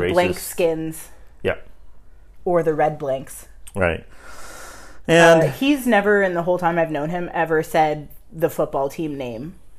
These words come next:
Speaker 1: He's always said the team from Washington. So
Speaker 2: I'm sure,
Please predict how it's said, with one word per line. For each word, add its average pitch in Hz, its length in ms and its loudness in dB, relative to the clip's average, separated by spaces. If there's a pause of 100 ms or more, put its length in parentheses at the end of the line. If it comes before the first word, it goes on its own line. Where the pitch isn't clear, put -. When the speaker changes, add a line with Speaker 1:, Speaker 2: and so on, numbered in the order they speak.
(540)
Speaker 1:
He's 175 180 -4
always 156 340 4
said 147 200 -4
the 147 60 -6
team 143 200 -6
from 143 140 -10
Washington. 151 520 -12 (220)
So 151 240 -10 (340)
Speaker 2:
I'm 135 140 0
sure, 151 400 6